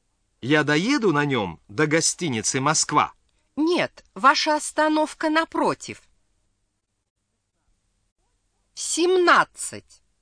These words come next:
Speaker 2: Сколько он стоит?
Speaker 1: Девушка, можно вас попросить?
Speaker 2: Слушаю вас.
Speaker 1: У вас есть фотоаппарат "Космос"?
Speaker 2: Есть.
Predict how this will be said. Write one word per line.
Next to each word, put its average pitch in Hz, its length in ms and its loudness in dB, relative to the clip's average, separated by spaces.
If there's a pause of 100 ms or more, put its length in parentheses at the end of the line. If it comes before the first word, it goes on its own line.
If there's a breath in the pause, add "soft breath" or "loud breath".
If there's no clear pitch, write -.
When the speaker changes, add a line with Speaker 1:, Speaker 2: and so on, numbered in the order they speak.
(320)
Speaker 2:
Сколько 403 840 0 (100)
он 349 240 0
стоит? 180 640 -2 (2250)
Speaker 1:
Девушка, 120 640 0 (480)
можно 220 400 2
вас 123 300 2
попросить? - 680 -4 (300)
Speaker 2:
Слушаю 226 640 -4
вас. 359 400 -2 (680)
Speaker 1:
У 127 100 -2
вас 151 240 4
есть 262 420 -2
фотоаппарат 135 720 0
"Космос"? - 720 -4 (160)
Speaker 2:
Есть. 151 640 -6